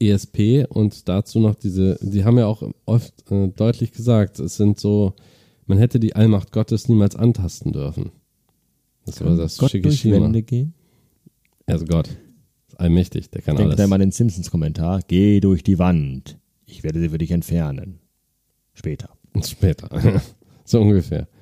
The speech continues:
Speaker 1: Das ist das Einzige, aber sie haben dann, wenn sie aber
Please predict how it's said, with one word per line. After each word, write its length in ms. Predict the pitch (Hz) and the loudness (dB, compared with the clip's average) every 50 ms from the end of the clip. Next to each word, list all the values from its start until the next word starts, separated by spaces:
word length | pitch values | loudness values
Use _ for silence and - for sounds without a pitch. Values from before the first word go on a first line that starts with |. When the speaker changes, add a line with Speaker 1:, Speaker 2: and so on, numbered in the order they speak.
| _ _ _ _ _ _ _ _ _ _ _ _ _ _ _ | _ _ _ _ _ _ _ _ _ _ _ _ _ _ _
Speaker 1:
Das 320 | - - 101 104 104 113 120 | -16 -8 -2 0 0 0 0
ist 200 | 123 113 - 120 | -2 -4 -2 -4
das 120 | 113 - | -4 -4
Einzige, 500 | - 95 104 107 - 123 113 110 107 92 | -2 0 0 0 0 0 0 0 0 0
aber 280 | - 95 92 98 101 92 | 0 -2 0 0 0 0
sie 200 | 95 98 92 92 | 2 0 0 2
haben 180 | 101 110 110 | 2 2 4
dann, 200 | 110 104 101 - - | 4 4 2 0 0
wenn 240 | 87 90 98 104 95 | 0 2 2 2 2
sie 160 | 98 101 - | 2 -2 -2
aber 340 | 90 95 98 92 90 85 | -2 -2 -2 0 -2 -2